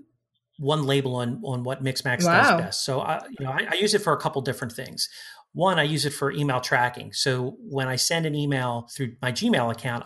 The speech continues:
Speaker 1: I can actually see when somebody has opened an email and clicked an email.
Speaker 2: Mm-hmm.
Speaker 1: And, like, that alone is, is super powerful because, you know, you'll, you'll get a sense that, you know, how well your message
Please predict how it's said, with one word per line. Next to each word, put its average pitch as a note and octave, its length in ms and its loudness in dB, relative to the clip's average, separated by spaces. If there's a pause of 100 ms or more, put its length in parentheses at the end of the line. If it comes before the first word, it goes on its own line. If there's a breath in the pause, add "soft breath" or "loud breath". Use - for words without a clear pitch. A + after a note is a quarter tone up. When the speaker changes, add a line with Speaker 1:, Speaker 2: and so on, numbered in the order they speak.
Speaker 1:
I C#3+ 80 0
can C#3+ 140 0
actually C#3 300 0
see C#3 220 0
when C3 140 -2
somebody C3 360 -2
has A#2+ 280 -4 (300 soft breath)
opened D3+ 300 0
an C#3 100 0
email B2+ 500 -2
and C3 140 -6
clicked - 260 -6
an B2+ 100 -8
email. G#3 240 8
Speaker 2:
Mm-hmm. A3+ 220 4 (380 loud breath)
Speaker 1:
And, D#3+ 180 0 (140)
like, D3 280 -6
that F3+ 240 8
alone D#3+ 360 4
is, - 240 -2
is - 280 -4
super D#3+ 220 -6
powerful C3+ 560 0
because, B2+ 480 -2 (300 loud breath)
you D#3+ 80 -6
know, C3+ 80 2
you'll, C#3 280 2
you'll C#3+ 140 0
get D3 160 0
a C3 40 0
sense - 560 0
that, B2+ 280 -6
you F#3 120 -10
know, B2 240 -10 (360)
how D#3 220 0
well D3 160 4
your C3 160 0
message C3+ 480 2